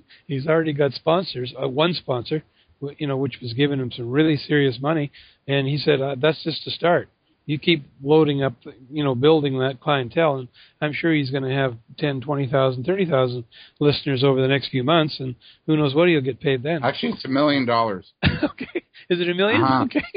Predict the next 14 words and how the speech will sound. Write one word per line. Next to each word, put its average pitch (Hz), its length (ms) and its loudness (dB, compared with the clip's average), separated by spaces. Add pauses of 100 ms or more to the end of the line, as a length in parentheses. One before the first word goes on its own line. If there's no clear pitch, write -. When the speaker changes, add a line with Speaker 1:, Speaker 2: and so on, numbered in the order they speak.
(140)
Speaker 1:
<laughs> 392 80 -10 (600)
Well, 294 140 0
what's, 262 340 4
what's 202 280 -2
a 165 160 -4 (120)
few 165 200 2
hundred 143 160 2
Speaker 2:
Yeah, 139 140 2
Speaker 1:
thousand 139 260 4
Speaker 2:
well, 110 140 -2
Speaker 1:
amongst 127 280 -12
friends? 139 300 0 (140)
<laughs> - 180 -10
Speaker 2:
I - 460 -2